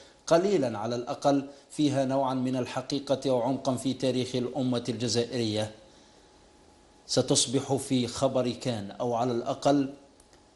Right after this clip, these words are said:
ستتعب إن وجدت فرداً واحداً.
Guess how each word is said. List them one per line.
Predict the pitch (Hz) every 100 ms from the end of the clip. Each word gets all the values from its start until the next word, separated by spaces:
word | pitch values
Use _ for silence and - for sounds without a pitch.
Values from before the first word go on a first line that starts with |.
| _ -
ستتعب | - 123 - 143 127 127 127 135
إن | 147 135
وجدت | 127 120 135 - 131
فرداً | - 123 110 117
واحداً. | 117 104 117 107